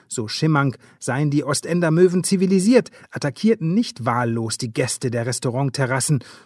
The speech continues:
als seien sie sich der Tatsache bewusst, Bewohner einer Stadt zu sein, die einmal als Königin der Seebäder galt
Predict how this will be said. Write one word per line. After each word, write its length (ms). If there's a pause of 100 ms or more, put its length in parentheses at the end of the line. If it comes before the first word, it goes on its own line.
(140)
als 300
seien 480
sie 80
sich 200
der 200
Tatsache 580
bewusst, 460 (240)
Bewohner 580
einer 240
Stadt 300
zu 160
sein, 340 (260)
die 120
einmal 340
als 280
Königin 520
der 120
Seebäder 540
galt 360